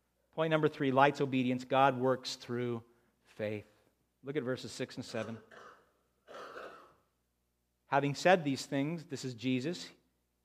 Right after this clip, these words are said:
he spit on the ground and made mud with the saliva. Then he anointed the man's eyes with the mud, and he said to him, "Go wash in the pool of Siloam," which means sent. So he went and he washed and he came back seeing.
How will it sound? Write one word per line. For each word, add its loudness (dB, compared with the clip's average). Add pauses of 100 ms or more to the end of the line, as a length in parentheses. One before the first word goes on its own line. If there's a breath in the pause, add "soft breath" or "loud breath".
(300)
he -4
spit 2
on 6
the 0
ground 4
and 0
made 2
mud 4
with 0
the -14
saliva. 0
Then -2
he 2
anointed 0
the -4
man's 0
eyes 2
with -14
the -8
mud, 0 (640)
and -2
he 2
said 2
to -4
him, 0
"Go 8
wash 6
in -4
the -2
pool -2
of -2
Siloam," 4
which -6
means -2
sent. -2 (1200 soft breath)
So 2
he 0
went 2
and -6
he -6
washed 0
and -14
he -12
came -2
back -2
seeing. -10